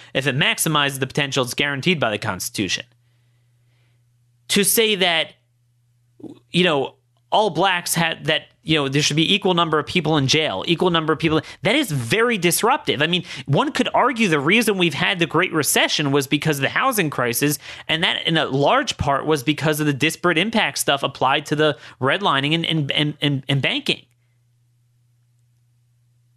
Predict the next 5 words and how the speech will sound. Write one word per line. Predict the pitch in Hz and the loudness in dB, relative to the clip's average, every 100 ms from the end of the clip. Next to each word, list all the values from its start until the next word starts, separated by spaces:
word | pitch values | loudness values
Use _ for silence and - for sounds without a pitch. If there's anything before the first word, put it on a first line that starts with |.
| _ _ | _ _
We | 156 262 | 0 2
don't | 302 | 2
have | 170 - 220 240 165 131 | -2 -4 0 0 0 -4
white | - 123 175 180 | -6 -2 -2 0
supremacism | - 151 - 214 165 123 117 113 | -4 -2 -2 -2 0 0 0 0